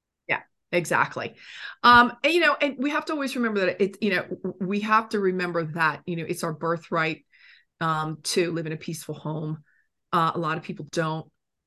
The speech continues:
So if you're living in a toxic way, I'm going to invite you to really take a look at that, because life is a really beautiful place to be.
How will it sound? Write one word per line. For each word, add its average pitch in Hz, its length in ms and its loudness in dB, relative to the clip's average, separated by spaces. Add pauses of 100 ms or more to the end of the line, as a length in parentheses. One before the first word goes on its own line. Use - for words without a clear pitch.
So - 120 -10
if 160 120 -8
you're 220 100 0
living 175 200 2
in 156 80 -6
a 160 60 -6
toxic 180 600 -2
way, 151 500 -2
I'm 208 180 2
going 147 200 -6
to 165 100 -8
invite 156 440 -4
you 160 340 -4
to 175 160 -6
really 180 800 2
take 160 260 -8
a 160 40 -6
look 160 180 -6
at 165 100 -10
that, 156 320 -4
because 185 260 -4
life 190 300 0
is 170 120 -6
a 160 140 -6 (100)
really 165 460 -4
beautiful 160 380 -8
place 156 360 -6
to 175 120 -6
be. 165 380 -6